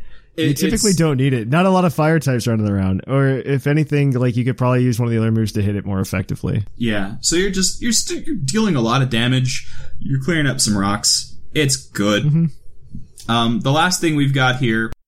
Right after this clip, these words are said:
Speaker 2: Porygon two, uh, holding an Eviolite 'cause it's a Porygon two. Uh, we're running Trace to pick up something. <laughs> Uh, two fifty-two H P.
Speaker 1: That's its ability. <laughs>
Speaker 2: Well, it also gets download.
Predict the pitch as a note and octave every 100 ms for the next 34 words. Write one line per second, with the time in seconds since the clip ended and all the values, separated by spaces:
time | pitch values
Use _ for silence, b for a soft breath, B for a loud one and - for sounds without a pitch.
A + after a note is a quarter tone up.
0 | - - F3+ D#3+ C#3+ B2+ A2 B2+ G#2 -
1 | - - B B B B - A2 A2 G#2
2 | G2+ G2+ G2+ - C3 D3+ D3 C3 A#2 A2+
3 | A2+ G#2+ G#2 G#2 - - - - - A2+
4 | G#2+ C3 - A2 G2+ G2+ F#2 G2+ G2 G2
5 | G2+ b b b b A2+ G#2 B2 D3+ C#3+
6 | A#2+ - F3+ E3 E3+ - - B2+ B2 A#2+
7 | A#2 G#2 - - - - A2+ A2+ G#2 -
8 | B2 C3 C#3+ D3+ C#3 - C3 C3+ C3+ -
9 | - B B B B - C3 B2+ B2 C3+
10 | F3+ F3+ C#3 C#3+ B2+ A#2 D#3 F3+ F#3 A3
11 | - G#3 E3 G#3 F3 A#2 A2+ F2+ - D3
12 | C#3 B2+ B2+ E3 E3 E3 E3+ C3 B2+ -
13 | E2+ G2 - -